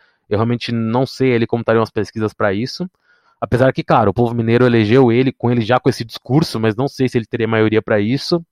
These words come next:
Provavelmente seria um plebiscito duro, e uma chance alta de derrota, porque se ele achasse que ele ia ganhar, ele iria pro plebiscito já, nem passaria pela Assembleia.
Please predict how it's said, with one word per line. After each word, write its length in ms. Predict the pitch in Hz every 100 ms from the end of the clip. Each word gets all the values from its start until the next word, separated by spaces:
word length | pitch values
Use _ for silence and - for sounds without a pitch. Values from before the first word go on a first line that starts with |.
| _
Provavelmente 380 | - 113 113 110
seria 160 | 120 117
um 40 |
plebiscito 520 | 117 107 110 117 -
duro, 500 | 117 117 120 165 185 156
e 100 | 117 _ _ - _ _
uma 140 | - 113
chance 280 | 131 - 123
alta 240 | 127 131
de 80 | 113
derrota, 440 | 123 110 135 143
porque 120 | -
se 80 | -
ele 80 | 117
achasse 220 | 107 117
que 80 | -
ele 60 | 120
ia 40 |
ganhar, 220 | 113 117
ele 120 | 123
iria 160 | 117 120
pro 120 | 107
plebiscito 640 | 117 110 107 - 117 -
já, 180 | 127 131
nem 120 | 139
passaria 340 | 123 110 117 107
pela 140 | 117
Assembleia. 520 | 117 170 165 123 160